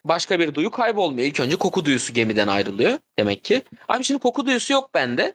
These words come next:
Kokusunu alamıyorum artık kerevizin. Mutluyum. Hala yemiyorum tabii ki. Çünkü o kadar böyle şeyime hani tiksinme noktasına o kadar yerleşmiş ki o kereviz kokusu. Yemiyorum yani. Şimdi belki tadını da almayacağım kerevizin eskisi kadar. Ama bir de portakal olunca o işin içinde çok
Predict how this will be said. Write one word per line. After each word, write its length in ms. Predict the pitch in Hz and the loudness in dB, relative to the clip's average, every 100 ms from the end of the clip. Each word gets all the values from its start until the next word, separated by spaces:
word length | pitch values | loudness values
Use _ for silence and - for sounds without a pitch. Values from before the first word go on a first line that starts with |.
| _ | _
Kokusunu 360 | - 180 - 214 | -2 -2 -2 -2
alamıyorum 480 | 226 233 175 123 113 | 0 0 0 0 -2
artık 260 | 110 - | -6 -6
kerevizin. 400 | - 113 107 123 | -2 2 2 0
Mutluyum. 560 | 160 143 - 151 123 208 - | 0 -2 0 0 0 -2 -4
Hala 200 | 180 156 | 0 0
yemiyorum 480 | 120 110 101 101 | 0 -2 -2 -4
tabii 300 | 107 107 107 | 0 0 0
ki. 260 | 104 233 262 _ _ | 2 0 0 _ _
Çünkü 340 | - 196 262 254 _ - | -4 0 2 0 _ -8
o 80 | - | -2
kadar 320 | 214 240 208 | 0 0 0
böyle 260 | 214 185 | 0 0
şeyime 440 | 185 175 165 156 147 _ - | 0 2 2 0 -4 _ -4
hani 280 | 123 117 - _ - | 0 0 -2 _ -4
tiksinme 480 | 156 - 202 196 196 | -2 -2 0 0 0
noktasına 440 | 180 - 160 180 | 0 -2 -2 -2
o 60 | 170 | 0
kadar 300 | 190 190 190 | 0 0 -2
yerleşmiş 680 | 151 151 160 175 - 302 - | -2 0 2 0 0 -2 0
ki 100 | 147 | 0
o 120 | 120 | 0
kereviz 360 | - 127 123 - | 0 0 0 -2
kokusu. 420 | 123 - - 104 | -4 -4 -6 -4
Yemiyorum 580 | 127 285 311 165 127 113 | 0 0 2 0 0 -2
yani. 340 | 107 101 101 - | 0 0 -4 -6
Şimdi 220 | - 175 | -4 0
belki 200 | 180 170 | 0 -2
tadını 300 | - 196 208 | -2 -2 0
da 80 | 196 | 0
almayacağım 440 | 156 123 117 110 104 | 0 -2 -2 -4 -2
kerevizin 380 | 117 107 107 | 0 0 0
eskisi 400 | 110 117 - - | 0 0 -2 -4
kadar. 360 | - 107 240 - _ - | -2 0 -2 -4 _ -4
Ama 220 | 294 302 | -2 0
bir 80 | 311 | -2
de 100 | 226 | 0
portakal 480 | 262 269 277 311 | -2 -2 -2 0
olunca 440 | 381 254 170 143 139 | 0 0 0 0 0
o 140 | 139 | 2
işin 300 | 135 - 135 | 0 0 -2
içinde 320 | 123 135 131 | 0 2 2
çok 340 | 247 - - | 2 0 -4